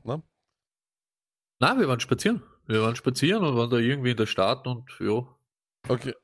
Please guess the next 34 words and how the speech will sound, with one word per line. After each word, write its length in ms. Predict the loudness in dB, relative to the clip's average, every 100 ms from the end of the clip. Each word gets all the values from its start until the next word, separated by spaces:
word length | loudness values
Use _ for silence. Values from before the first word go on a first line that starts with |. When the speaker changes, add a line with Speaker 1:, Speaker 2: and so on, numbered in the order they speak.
| _
Speaker 2:
Aber 180 | 2 4
Speaker 1:
Hast 100 | 4
Speaker 2:
sonst, 220 | 2 2
Speaker 1:
du 40 | 0
Speaker 2:
es 80 | 2
ist 80 | 0
jetzt 180 | 2
nicht 180 | -2 0
großartig 480 | 2 2 0 -2 -2
viel 120 | -2
passiert, 460 | 0 -2 0 0 0
also. 360 | -2 -2 -4 -6 _ _ _ _ _
Speaker 1:
Okay. 340 | -6 -2 -2 -2 -8 -20 -4
Na, 120 | 0
bei 140 | 2 4
uns, 240 | 2 0 -2
äh, 320 | 2 4 2
ist 140 | 0 2
ja 220 | 2 2
grundsätzlich 500 | 0 -2 -2 -2 -2
so, 240 | 0 0 -2
wie 160 | -8 -6
ich 180 | -8 -8
muss 480 | -14 -12 -4 -2 0
ja 80 | 0
sagen, 260 | 0 0 -2
ich 80 | 0
muss 160 | 0
ja 60 | 0
gestehen, 420 | -2 -4 0 0
dass 140 | 0 -2
ich 100 | 0
durchaus, 380 | 0 0 -2 0
ähm, 240 | 0